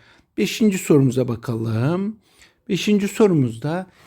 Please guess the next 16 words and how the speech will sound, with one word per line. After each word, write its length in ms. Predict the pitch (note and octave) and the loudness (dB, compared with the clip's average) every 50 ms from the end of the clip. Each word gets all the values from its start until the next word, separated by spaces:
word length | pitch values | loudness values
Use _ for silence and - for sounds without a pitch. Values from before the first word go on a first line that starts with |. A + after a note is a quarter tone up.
| _ _ _ - | _ _ _ -10
x 320 | G#3 G3 - - - - | -10 -10 -10 -12 -2 2
doğal 240 | A3+ G#3+ G#3 G#3 G#3+ | 2 4 4 2 -2
sayısının 540 | G#3+ - - G#3 F#3 D3+ - - D#3 D#3 G3+ | -4 -2 0 0 0 -2 -2 -2 -2 -2 0
on 160 | - F#3+ F#3+ | 0 0 -2
iki 220 | F3+ - - E3+ | -2 0 0 0
ile 220 | D#3 D3+ D#3 D3 C#3+ | 2 2 2 2 2
bölümünden, 720 | D3 D3 C#3+ D3 D3 D3 D3 C#3 C3+ D#3 E3+ F3+ F#3 - | 2 2 4 4 4 4 2 2 0 0 0 -2 -4 -4
x 220 | - F3 - - - - | -6 -8 -10 -10 -6 -2
doğal 240 | E3+ E3 F3 F3 E3 | 0 2 2 0 -2
sayısının 480 | - - - C#3+ C3 B2+ - - - - | -2 -2 0 0 0 0 -2 -4 -2 0
on 100 | E3 E3 | 0 0
iki 220 | D#3 E3 - D#3 | 0 0 0 0
ile 240 | C#3+ C3+ C#3 C3+ B2+ | 2 2 2 2 2
bölümünden 580 | C#3 D3+ D3 D3+ D3 C#3+ C#3 C3+ C3+ B2+ A#2 - | 2 2 2 2 2 4 4 2 2 0 -2 -4
kalan 520 | - - C#3 C#3 D3 E3 F#3+ G#3+ G#3+ - | -2 -2 0 2 2 2 2 0 0 -2
altı, 680 | - C#3 D3+ E3+ E3+ - - - - C3 A#2 B2+ E3 G#3 | -6 -8 -8 -8 -8 -10 -8 -6 -4 -2 -2 -2 -4 -6